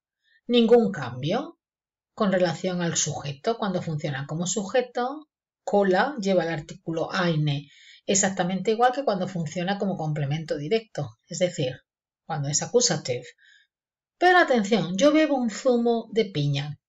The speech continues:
Ananassaft. Ananassaft es masculino en alemán. Ich trinke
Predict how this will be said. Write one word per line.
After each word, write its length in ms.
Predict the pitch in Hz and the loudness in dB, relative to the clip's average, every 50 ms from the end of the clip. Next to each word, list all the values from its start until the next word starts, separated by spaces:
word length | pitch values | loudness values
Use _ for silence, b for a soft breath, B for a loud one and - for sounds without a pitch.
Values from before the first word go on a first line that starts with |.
| _ _ _ _ _ _ _ _ _ _ _ _ _ _ _ _ _ _ _ _ _ - | _ _ _ _ _ _ _ _ _ _ _ _ _ _ _ _ _ _ _ _ _ -4
Ananassaft. 1120 | - 240 247 262 262 247 240 247 262 262 - - - - 226 156 - - - _ - - - - _ _ _ _ _ _ _ _ _ _ _ _ _ _ _ _ _ _ _ - | -4 -2 -2 -2 -2 -2 -2 -2 -2 0 0 0 0 0 -2 -4 -6 -10 -14 _ -10 -10 -10 -12 _ _ _ _ _ _ _ _ _ _ _ _ _ _ _ _ _ _ _ -6
Ananassaft 960 | 208 208 208 208 208 226 233 - - - 311 311 311 320 320 - - - - - - _ _ _ _ _ _ _ | -4 -2 0 0 0 0 0 0 0 0 0 0 -2 -2 -4 -6 -10 -10 -10 -10 -14 _ _ _ _ _ _ _
es 180 | - 180 - 190 | -6 -4 -2 -2
masculino 800 | 185 208 - - - - 214 226 277 269 214 156 139 135 - - - | 0 0 -2 -2 -2 -4 -2 -2 0 0 0 0 -2 -4 -8 -10 -10
en 160 | - 170 165 | -8 -6 -4
alemán. 580 | 160 160 160 160 160 160 151 143 139 147 - _ _ _ _ _ _ _ _ _ _ _ _ _ _ _ _ _ _ _ _ _ _ _ _ _ _ _ _ _ - | -4 -4 -6 -6 -4 -4 -4 -4 -4 -6 -10 _ _ _ _ _ _ _ _ _ _ _ _ _ _ _ _ _ _ _ _ _ _ _ _ _ _ _ _ _ -6
Ich 300 | - 240 - - - - | -6 -6 -4 -6 -8 -4
trinke 680 | - - 254 254 285 302 302 - - 320 339 359 - | 0 2 2 2 2 0 -4 -2 -2 0 0 -2 -4